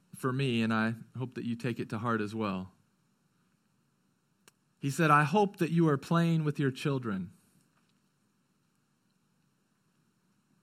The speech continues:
In looking back, I have one regret,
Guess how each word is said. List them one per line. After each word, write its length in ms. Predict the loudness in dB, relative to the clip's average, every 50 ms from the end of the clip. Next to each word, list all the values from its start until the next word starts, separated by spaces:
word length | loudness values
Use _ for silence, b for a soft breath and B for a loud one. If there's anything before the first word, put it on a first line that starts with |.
| _ _ _ _ _ _ _ _ _ _ _ _ _ _ _ _ _ _ _ _ _ _ _ _ _ _ -20 -20 _ _ _ _ _ -6
In 180 | -4 0 2
looking 320 | 2 2 2 2 2 2 4
back, 360 | 4 6 6 4 4 0 0 2
I 100 | 4 6
have 220 | 6 4 4 2
one 240 | 2 2 4 4 4
regret, 420 | 2 2 2 2 2 2 0 -2